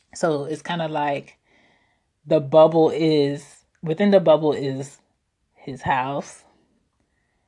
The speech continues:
I offered plenty of times, "Hey, so you don't have to do this ride in a premium vehicle that takes hella money and gas, I will come get Ari."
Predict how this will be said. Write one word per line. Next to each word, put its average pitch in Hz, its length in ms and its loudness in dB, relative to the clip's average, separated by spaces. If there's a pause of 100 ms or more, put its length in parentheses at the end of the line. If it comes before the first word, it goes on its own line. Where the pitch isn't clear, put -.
I - 180 -8
offered 135 360 -4
plenty 160 360 -6
of 156 120 -4
times, 147 480 -8
"Hey, 135 480 -6
so - 160 -12
you 143 100 -6
don't 135 120 -8
have 139 220 -10
to 123 200 -14
do 143 360 -6
this 170 240 -2
ride 151 400 -4
in 127 160 -8
a 123 140 -8
premium 180 720 -4
vehicle 160 560 -2 (960)
that - 200 -8
takes 120 260 -6
hella 165 360 0
money 180 360 -2
and 202 100 0
gas, 147 500 -2 (160)
I 147 120 -2
will 143 160 -4
come 156 180 -12
get 135 220 -4
Ari." 123 440 -10